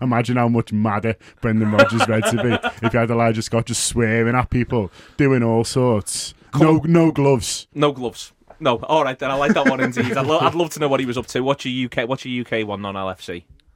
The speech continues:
Speaker 1: Well, it's quite topical, but Tom Finney. Just because Tom F-, Finney never won anything.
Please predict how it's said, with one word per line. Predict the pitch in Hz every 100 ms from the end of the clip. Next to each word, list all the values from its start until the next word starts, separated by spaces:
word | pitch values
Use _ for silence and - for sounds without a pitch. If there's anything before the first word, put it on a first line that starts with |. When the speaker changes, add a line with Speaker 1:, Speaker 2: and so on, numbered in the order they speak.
| _ _ _
Speaker 1:
Well, | 170 156 165 160 - - - -
it's | 160
quite | - 196
topical, | 170 143 160 160
but | 147
Tom | 143 139
Finney. | 127 123 135 120
Just | - 151
because | - 160 -
Tom | - 180
F-, | 175 147 156 104
Finney | - 139 156
never | 127 131 123 123
won | 110 113
anything. | 104 120 104 87